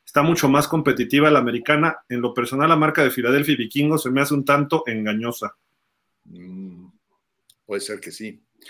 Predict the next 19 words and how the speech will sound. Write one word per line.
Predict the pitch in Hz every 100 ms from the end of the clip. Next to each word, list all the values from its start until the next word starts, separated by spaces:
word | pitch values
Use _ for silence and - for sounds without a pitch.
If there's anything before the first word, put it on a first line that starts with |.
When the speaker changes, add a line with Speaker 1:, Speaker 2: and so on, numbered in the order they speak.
| - -
Speaker 2:
Yo, | 113 151 127
a | 90
lo | 104
mejor | 110 147 139
sí, | 143
la | 143
de | 98
los | 90
vikingos, | 87 - 131 104 82
¿no? | 110 143
La | 90
de | 87
las | 82 -
águilas, | 120 117 90 78
yo | 101
sí | 104
la | 76
veo | 76 80
bien, | 78 73